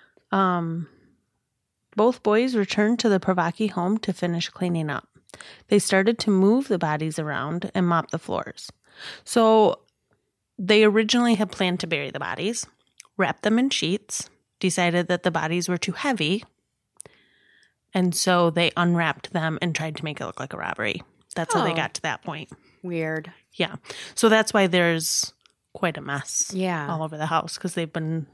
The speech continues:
Speaker 1: moving 'em.
Speaker 2: Figuring out what to do and
Speaker 1: Yes.
Speaker 2: gross.
Speaker 1: Um, so they moved Jed Pravaki to the basement of the home. April and Grandpa John Pravaki were moved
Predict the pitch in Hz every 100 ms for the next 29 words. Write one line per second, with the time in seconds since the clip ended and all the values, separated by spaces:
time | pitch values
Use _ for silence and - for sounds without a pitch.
0 | _ 170 175 165 147 - 147 - 202 180
1 | 165 160 147 - 151 - 175 165 156 160
2 | 165 151 143 170 175 _ _ 175 156 143
3 | 143 - - - - _ _ - 185 170
4 | 165 160 - - 220 202 196 196 208 202
5 | - 202 190 196 - 233 196 180 - 208
6 | 214 214 208 196 - 165 156 165 160 156
7 | 196 - _ - - - - - - _
8 | 208 208 233 226 226 202 185 196 196 -
9 | 175 196 202 202 185 - 175 160 160 -
10 | 180 196 - 185 185 175 175 180 -